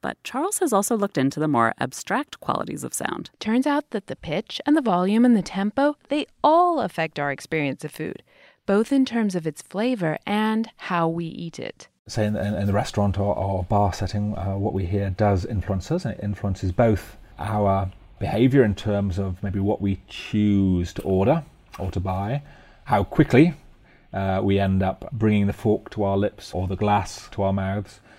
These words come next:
Speaker 3: And it also affects our perception of what we're eating or drinking, both in terms of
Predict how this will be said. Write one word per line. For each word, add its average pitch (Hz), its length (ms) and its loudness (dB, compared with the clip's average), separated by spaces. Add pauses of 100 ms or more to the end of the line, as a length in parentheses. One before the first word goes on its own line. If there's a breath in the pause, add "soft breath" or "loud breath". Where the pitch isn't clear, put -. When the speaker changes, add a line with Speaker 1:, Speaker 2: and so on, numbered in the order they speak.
(400 loud breath)
Speaker 3:
And 98 160 0
it 98 100 2
also 101 520 2
affects - 640 -8
our - 140 2
perception - 420 2
of 101 60 2
what 110 100 2
we're 101 80 2
eating 101 180 -2
or 98 60 0
drinking, 98 320 0
both 110 220 2
in 98 80 0
terms 98 220 0
of 95 100 -2